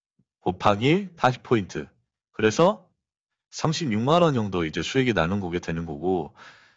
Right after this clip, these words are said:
그 다음에 미니 항생이라고 있어요. 미니 항생은 이게 이거를, 아, 좀 부담된다. 백 포인트에 이제 구-, 구십만 원씩 차이 나니까 소액 투자자분들은 부담되잖아요. 그래서 일 포인트를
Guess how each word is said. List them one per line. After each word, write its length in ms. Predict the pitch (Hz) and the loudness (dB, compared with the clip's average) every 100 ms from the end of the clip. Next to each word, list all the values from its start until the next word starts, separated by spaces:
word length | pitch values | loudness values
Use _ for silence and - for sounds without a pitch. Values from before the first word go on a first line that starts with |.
| _ | _
그 120 | - | -2
다음에 240 | 147 180 175 | 4 6 4
미니 320 | 110 131 185 | 2 2 6
항생이라고 560 | 202 185 185 170 131 110 | 6 6 4 6 4 2
있어요. 400 | - 80 71 - _ _ _ _ _ _ _ _ _ _ _ _ _ _ _ _ _ - - _ _ | -2 -8 -8 -16 _ _ _ _ _ _ _ _ _ _ _ _ _ _ _ _ _ -20 -20 _ _
미니 260 | 98 135 | -2 4
항생은 840 | 185 185 170 160 151 156 156 120 82 | 4 6 4 4 4 6 6 4 0
이게 300 | 95 107 104 | 0 4 4
이거를, 760 | 80 110 151 165 151 135 90 - - - - _ | 2 0 4 6 8 6 4 -4 -20 -20 -20 _
아, 300 | 80 92 85 | 4 4 4
좀 200 | - 123 | 2 -2
부담된다. 800 | - 123 190 175 113 85 78 76 | 0 4 4 6 2 0 -2 0
백 200 | 98 - | -2 0
포인트에 840 | 156 147 123 113 95 87 92 82 76 | 2 2 2 2 4 4 2 -2 -4
이제 160 | 80 | -6
구-, 180 | 85 - - _ _ _ _ _ _ | -6 -8 -10 _ _ _ _ _ _
구십만 420 | - 110 147 165 | -6 -2 2 6
원씩 240 | 143 120 - | 4 2 -4
차이 220 | - 165 | 0 2
나니까 560 | 160 113 87 101 104 90 | 2 0 0 2 2 2
소액 240 | - 190 | 2 0
투자자분들은 520 | - 170 139 127 117 | 2 2 2 2 -4
부담되잖아요. 760 | 101 82 113 123 98 80 71 98 - - - | -4 0 0 0 -2 -4 -4 -12 -16 -20 -20
그래서 180 | _ 120 | _ 4
일 180 | 123 185 | 6 4
포인트를 760 | 185 208 170 - 127 127 78 | 4 2 4 2 4 4 2